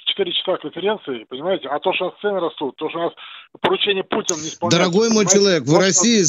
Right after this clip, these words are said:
Speaker 1: сказать.
Speaker 2: запишите минут, два с половиной миллиарда
Speaker 1: Да, запишу.
Speaker 2: проблем. Вам все сразу
Speaker 1: Да.
Speaker 2: поднять за четыре часа или все-таки
Speaker 1: Нет,
Speaker 2: что-то нужно
Speaker 1: ну,
Speaker 2: выделить,
Speaker 1: хотя бы
Speaker 2: а?
Speaker 1: Нет, хотя бы что-то, понимаете?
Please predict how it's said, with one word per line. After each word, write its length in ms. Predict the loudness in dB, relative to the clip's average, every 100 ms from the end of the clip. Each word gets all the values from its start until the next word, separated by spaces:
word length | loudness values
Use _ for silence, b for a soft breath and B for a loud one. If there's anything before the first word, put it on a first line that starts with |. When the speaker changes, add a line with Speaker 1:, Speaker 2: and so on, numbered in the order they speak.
| 2
Speaker 1:
сказать. 140 | 0
Speaker 2:
запишите 420 | -2 -2 -4 -6
минут, 340 | -6 -6 -8 -10 _ _ -12
два 280 | -2 0
с 140 | 0 -4
половиной 640 | -6 -6 -4 -2 0 0
миллиарда 460 | 0 -4 -4 -6 -4
Speaker 1:
Да, 100 | -6
запишу. 80 | -6 b b -10
Speaker 2:
проблем. 680 | -4 -4 -2 -2 -2 -6 -12 B B B
Вам 240 | -2 0 2
все 260 | 2 2
сразу 380 | 0 -2 -2 -2
Speaker 1:
Да. 160 | 0 0
Speaker 2:
поднять 300 | 0 -4 -6
за 160 | -8
четыре 300 | -8 -6 -6
часа 360 | -6 -6 -4 -2
или 160 | -2
все-таки 540 | -2 -4 -6 -4 -6 -6 b b -2
Speaker 1:
Нет, 100 | 2
Speaker 2:
что-то 220 | 2 2
нужно 320 | 0 -2 -2 0
Speaker 1:
ну, 60 |
Speaker 2:
выделить, 260 | 0 0 0
Speaker 1:
хотя 180 | 2 4
бы 60 | 4
Speaker 2:
а? 140 | 2 -4 _ _ _ _ _ _ _ _
Speaker 1:
Нет, 240 | -8 -6 -4
хотя 240 | -4 -2 -2
бы 100 | -4
что-то, 400 | -4 -4 -4 -10
понимаете? 560 | -20 -16 -12 -12 -14